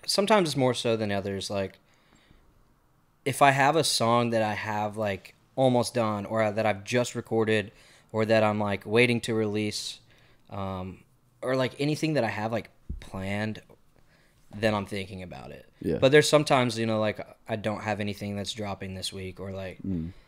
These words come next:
Speaker 1: I'm not really too concerned with it. And so, like, I don't know, I guess it just depends on what I have going on outside of work,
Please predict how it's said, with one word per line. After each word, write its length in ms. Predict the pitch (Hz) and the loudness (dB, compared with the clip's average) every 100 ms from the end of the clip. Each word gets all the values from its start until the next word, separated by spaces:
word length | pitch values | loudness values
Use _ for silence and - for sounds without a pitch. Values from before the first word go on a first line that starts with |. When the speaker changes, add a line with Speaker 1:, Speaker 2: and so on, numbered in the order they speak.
| _ - | _ -6
Speaker 1:
I'm 140 | 110 | 0
not 180 | 113 101 | 2 2
really 200 | 104 101 | 2 -2
too 180 | - 107 | -4 -8
concerned 440 | 98 92 92 95 | -8 -8 -8 -8
with 160 | 107 101 | -8 -8
it. 280 | 110 107 - _ _ - | -8 -8 -12 _ _ -14
And 160 | 107 98 | -10 -8
so, 260 | 104 98 | -6 -6
like, 380 | 95 92 - - _ _ _ _ _ _ _ - | -6 -8 -12 -20 _ _ _ _ _ _ _ -4
I 100 | 139 | 2
don't 80 | 135 | 4
know, 120 | 104 98 | 2 2
I 60 | 113 | 4
guess 200 | 127 120 | 4 4
it 40 | |
just 180 | 123 - | -6 -6
depends 320 | 107 117 107 | -4 -2 0
on 120 | 104 | 0
what 140 | 101 104 | 2 2
I 120 | 98 | 0
have 260 | 98 98 95 | -2 -6 -4
going 300 | 95 95 92 | -6 -6 -8
on 200 | 92 90 | -10 -10
outside 320 | 92 - 95 | -10 -8 -8
of 80 | 95 | -8
work, 380 | 98 101 98 - | -8 -8 -10 -14